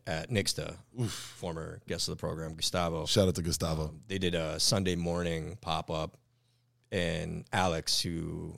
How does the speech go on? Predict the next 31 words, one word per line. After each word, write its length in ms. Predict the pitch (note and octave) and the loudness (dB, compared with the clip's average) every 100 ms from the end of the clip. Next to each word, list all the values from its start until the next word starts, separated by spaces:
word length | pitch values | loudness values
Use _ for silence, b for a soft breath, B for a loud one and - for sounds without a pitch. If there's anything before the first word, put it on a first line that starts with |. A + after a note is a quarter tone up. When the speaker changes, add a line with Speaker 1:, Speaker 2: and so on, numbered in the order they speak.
| _ _ _ _ - | _ _ _ _ -8
Speaker 1:
is 280 | F2+ D#2 - | -6 -4 -6
the 160 | E2 | -6
master 480 | E2 E2 D#2 - E2+ | -4 -4 -2 -2 -2
baker, 580 | D#2+ E2 E2 D#2 D#2 E2 | -4 -6 -4 -6 -6 -6
she 200 | - E2 | -4 -4
is, 180 | D2+ - _ _ _ _ _ _ _ _ _ - | -4 -12 _ _ _ _ _ _ _ _ _ -8
she 220 | - A2+ | 2 4
is 140 | F#2+ | 4
a 160 | F#2+ F#2 - | 0 -4 -2
otherworldly 560 | G#2 G2 F2+ E2+ E2+ D#2 | 0 2 2 0 0 -4
talent 460 | E2+ D#2+ D#2 D#2+ | -6 -6 -6 -8
when 120 | - D#2+ | -8 -8
it 80 | |
comes 320 | - D#2 D#2 - | -8 -8 -4 -6
to 80 | |
baking. 380 | D#2+ E2 E2 E2 | -6 -8 -8 -10
It's 280 | D#2 - - - _ _ _ _ _ G#2 G#2+ | -8 -6 -8 -14 _ _ _ _ _ -18 0
very, 320 | A2 F#2 E2+ | 2 4 2
very 240 | F2+ F2 | -2 -4
impressive, 480 | D#2+ - E2 - E2 | -6 -6 -4 -4 -4
the 80 | D#2+ | -6
work 160 | D#2 D#2 | -8 -8
that 80 | C#2 | -12
she 80 | |
does. 160 | D2+ D#2 B B B B | -12 -16 B B B B
She's, 380 | G#2 - - - _ | 2 2 2 -12 _
she 360 | - F#2 D#2+ - - | -2 -2 -2 -6 -8
D 200 | F#2 D#2 | -4 -2
M'd 80 | D#2+ | -4
me 100 | D#2+ | -6
on 280 | E2+ E2 | -8 -10